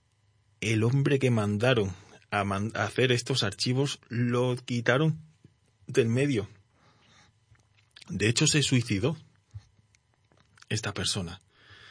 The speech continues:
Es más, hubo un juicio. El juicio aparecieron los tres técnicos de la central nuclear. O sea, pusieron tres cabezas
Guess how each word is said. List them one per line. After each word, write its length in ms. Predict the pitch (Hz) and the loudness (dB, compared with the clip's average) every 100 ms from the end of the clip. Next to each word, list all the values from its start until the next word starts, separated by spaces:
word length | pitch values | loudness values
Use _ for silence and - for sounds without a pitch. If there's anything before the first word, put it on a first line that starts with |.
| - - - - - - | -20 -20 -18 -20 -20 -6
Es 140 | - 117 | 0 4
más, 240 | 127 117 | 6 6
hubo 120 | 123 | 6
un 100 | 127 | 6
juicio. 480 | 120 117 127 127 87 - - - _ _ _ _ _ _ _ - - - | 6 2 2 0 -6 -8 -20 -20 _ _ _ _ _ _ _ -20 -20 -12
El 160 | - 101 | -4 -4
juicio 580 | 98 107 117 - 135 135 | -2 0 0 0 0 0
aparecieron 800 | 107 101 98 104 113 123 131 131 | -2 -2 -2 -2 -2 0 2 2
los 180 | 113 107 | -2 -2
tres 300 | 113 127 127 - | -2 -4 -4 -6
técnicos 720 | 135 139 104 - 85 - - _ - _ | -2 0 -2 -4 -6 -8 -12 _ -20 _
de 100 | - | -4
la 80 | 113 | -4
central 320 | 104 101 113 | -2 -2 -2
nuclear. 380 | 113 101 98 113 - - - _ _ - - - _ _ | -2 -2 -2 -2 -4 -14 -20 _ _ -20 -20 -20 _ _
O 40 | - | -2
sea, 120 | 110 | -2
pusieron 460 | 104 104 107 110 | 0 0 0 0
tres 220 | 113 110 - | 0 0 0
cabezas 640 | 101 95 113 - - | -2 -2 -4 -6 -12